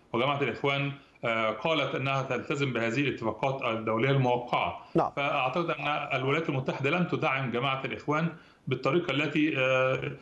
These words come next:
Speaker 1: يراد لها أن تكون في السردية الحكومية المصرية في هذا الوقت،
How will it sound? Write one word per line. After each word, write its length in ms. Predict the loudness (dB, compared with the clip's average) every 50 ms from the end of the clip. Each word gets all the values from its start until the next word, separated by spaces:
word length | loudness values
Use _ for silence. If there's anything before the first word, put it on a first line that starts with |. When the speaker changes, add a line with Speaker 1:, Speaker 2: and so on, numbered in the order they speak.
| -10 -2 2
Speaker 1:
يراد 280 | 2 4 4 4 2
لها 300 | 2 2 0 2 2 0
أن 100 | 0 -2
تكون 300 | -2 -4 -2 0 0 0
في 340 | 0 0 0 0 2 2 2
السردية 580 | 0 0 0 0 2 2 2 2 2 2 2 0
الحكومية 500 | 0 -2 -2 -4 0 2 2 2 2 2
المصرية 360 | 2 0 0 0 0 0 0
في 140 | 2 0 0
هذا 280 | 2 2 2 2 2
الوقت، 440 | 2 4 4 2 2 0 -4 -10 -16